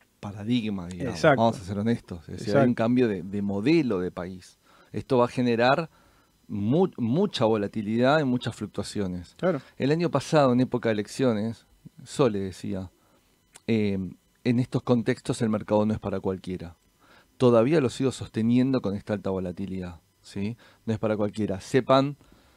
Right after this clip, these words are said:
Speaker 1: eh, en lo que están, entre comillas, jugando. Digo,
Speaker 2: Ujú.
Speaker 1: jugando con una buena expresión, no quiero ser, digamos, que, que lo tomen mal, digo. Se-, sepan en dónde estamos parados, en qué contexto estamos.
Speaker 2: No,
Speaker 1: Sepan que la
Speaker 2: igual.
Speaker 1: comitente puede pasarles esto,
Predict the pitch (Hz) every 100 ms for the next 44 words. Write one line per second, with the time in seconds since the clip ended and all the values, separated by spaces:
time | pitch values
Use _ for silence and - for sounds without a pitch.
0 | _ - 101 104 113 104 - - 120 113
1 | 95 - 98 98 104 104 - 98 107 104
2 | 98 95 87 - 139 113 170 196 110 107
3 | 98 104 101 101 101 95 98 113 107 98
4 | 98 98 95 104 101 92 98 - 95 90
5 | 87 - 90 98 92 110 104 120 117 101
6 | 98 98 90 - - - - - - -
7 | - 131 - 135 - 117 110 127 127 -
8 | 139 131 - 101 92 87 87 95 - 127
9 | 127 110 131 - 107 - 101 92 82 -
10 | - 110 127 120 113 101 113 113 127 131
11 | 127 113 107 101 - 110 101 123 110 -
12 | -